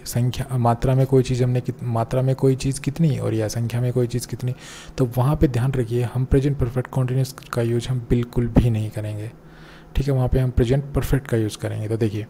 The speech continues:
prices have decreased by seven percent, जो prices हैं वो seven percent decrease हो गए हैं। यहाँ पे how much का answer है, how much मतलब कितना decrease हो गए हैं, सेवन परसेंट।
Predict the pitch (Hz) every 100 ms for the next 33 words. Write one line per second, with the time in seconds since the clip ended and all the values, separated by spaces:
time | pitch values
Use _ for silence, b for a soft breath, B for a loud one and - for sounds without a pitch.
0 | B B B B B - - - - -
1 | - - 139 135 170 151 139 131 - 131
2 | 131 127 123 - 117 113 107 107 107 107
3 | - - 120 - 120 120 139 127 123 131
4 | 127 127 123 123 110 120 117 113 120 117
5 | 120 - - 117 110 104 104 - B B
6 | B B B - - - 135 135 139 139
7 | - - - 139 160 156 143 - - -
8 | - - - - 113 110 110 107 104 -
9 | 110 113 104 - - 107 113 131 123 123
10 | 131 127 127 131 151 175 - - 156 120
11 | 131 - 110 104